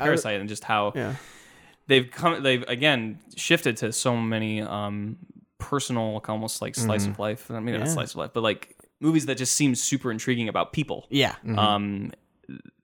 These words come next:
Speaker 1: Yeah.
Speaker 2: and I, like, it just intrigues me so much to see both that and Parasite.
Speaker 1: And Burning. I rem-, yeah, I
Speaker 2: And,
Speaker 1: remember hearing about
Speaker 2: yeah.
Speaker 1: Shoplifters and Burning around the same time 'cause I think they both competed at the same Cannes Film
Speaker 3: I think I saw
Speaker 1: Fest.
Speaker 3: them in the same day. <laughs>
Speaker 1: Yeah.
Speaker 3: Yeah.
Speaker 1: And I,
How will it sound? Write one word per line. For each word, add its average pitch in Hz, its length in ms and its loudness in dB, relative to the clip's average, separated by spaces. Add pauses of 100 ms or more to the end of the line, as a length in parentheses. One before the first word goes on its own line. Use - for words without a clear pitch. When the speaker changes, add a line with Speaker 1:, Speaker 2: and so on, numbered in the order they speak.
Speaker 1:
Yeah. 151 180 -4
Speaker 2:
and 117 260 2
I, 110 400 4
like, 107 160 2
it 104 120 4
just 120 180 -2
intrigues 110 320 -4
me 101 60 -6
so 107 140 -4
much 104 180 -4
to - 40 -12
see - 160 -6
both 104 280 -4
that 107 340 0
and 101 200 -6
Parasite. 82 380 -6
Speaker 1:
And 208 160 2
Burning. 139 320 4
I 131 80 2
rem-, 139 180 2
yeah, 139 120 0
I - 20 0
Speaker 2:
And, 147 80 4
Speaker 1:
remember 160 180 2
hearing 202 240 2
about 160 180 2
Speaker 2:
yeah. 120 40 -2
Speaker 1:
Shoplifters 143 480 0
and 127 140 -2
Burning 120 260 2
around 113 180 0
the 113 80 -2
same 113 220 -4
time 117 180 -2
'cause - 100 -8
I 120 40 0
think 123 160 0
they 117 80 0
both 110 240 0
competed 113 320 0
at 107 80 -4
the 110 80 -8
same 107 340 -2
Cannes 104 220 -4
Film 123 160 -2
Speaker 3:
I - 20 -2
think 208 140 0
I 202 40 4
saw 190 160 2
Speaker 1:
Fest. 165 80 2
Speaker 3:
them 147 100 -2
in 131 80 0
the 120 60 -2
same 110 260 0
day. - 300 2
<laughs> - 20 6
Speaker 1:
Yeah. 147 260 4
Speaker 3:
Yeah. 151 260 4 (120)
Speaker 1:
And 170 280 2
I, 170 240 2